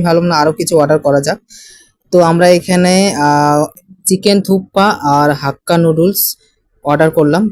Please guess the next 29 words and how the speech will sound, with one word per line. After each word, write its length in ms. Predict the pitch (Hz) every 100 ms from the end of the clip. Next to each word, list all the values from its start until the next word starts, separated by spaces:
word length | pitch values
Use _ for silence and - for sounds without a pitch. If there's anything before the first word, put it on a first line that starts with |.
| -
তো 80 | 151 147 151 -
সাথে 180 | 151 165
সাথে 180 | 170 170 156
দিয়ে 160 | 151 151
গেল, 100 | 143 170
একটু 140 | 147 170 -
সময় 240 | 156 160
নিল 100 | 147 151 139
দশ 100 | 135
পনেরো 180 | 147 139
মিনিট, 120 | 135 - - - _ _
তো 60 | 156 151
এটা 120 | 156 160 156
দিয়ে 140 | 156
গেল 100 | 151 160
তাড়াতাড়ি। 340 | 151 143 143 202 - _ _ _ -
তো 40 | 147
আমি 100 | 160 151
ভাবলাম 260 | 151 156 151
না 60 | 147 143
খাওয়া 180 | 143 147
যাক, 120 | 170 185
কিন্তু 180 | 190 208 170
দেখে 200 | 160 151 196
অবাক, 180 | 165 170 - 147
এতগুলো 360 | 175 185 185 190 185
খাবার 260 | 156 160 165 -
কি 80 | 180
করে 120 | 180